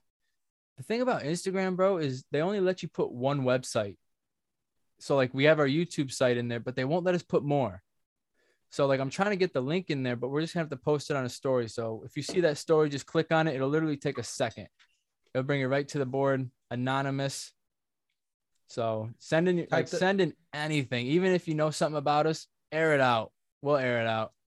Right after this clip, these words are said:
Speaker 2: Yeah, send in something. Maybe, like, if you don't wanna send in something about yourself, send in something maybe you heard about us or something.
Speaker 1: Yeah, or
Speaker 2: That'd be
Speaker 1: just send
Speaker 2: funny
Speaker 1: in,
Speaker 2: to
Speaker 1: send
Speaker 2: talk
Speaker 1: in what you,
Speaker 2: about.
Speaker 1: like, really thought, like, what you think, like, if
Speaker 2: Yeah.
Speaker 1: we're
Speaker 2: Yeah, give us your thoughts.
Speaker 1: Yeah.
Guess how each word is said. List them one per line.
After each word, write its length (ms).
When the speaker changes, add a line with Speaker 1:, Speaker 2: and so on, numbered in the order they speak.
Speaker 2:
Yeah, 200
send 340
in 140
something. 560
Maybe, 360
like, 240
if 200
you 80
don't 120
wanna 200
send 240
in 80
something 260
about 260
yourself, 440
send 300
in 120
something 380
maybe 240
you 120
heard 220
about 320
us 220
or 40
something. 240
Speaker 1:
Yeah, 100
or 40
Speaker 2:
That'd 140
be 80
Speaker 1:
just 140
send 180
Speaker 2:
funny 140
Speaker 1:
in, 40
Speaker 2:
to 60
Speaker 1:
send 180
Speaker 2:
talk 80
Speaker 1:
in 60
what 180
you, 60
Speaker 2:
about. 100
Speaker 1:
like, 80
really 200
thought, 460
like, 220
what 180
you 60
think, 280
like, 120
if 40
Speaker 2:
Yeah. 220
Speaker 1:
we're 220
Speaker 2:
Yeah, 240
give 180
us 160
your 100
thoughts. 580
Speaker 1:
Yeah. 320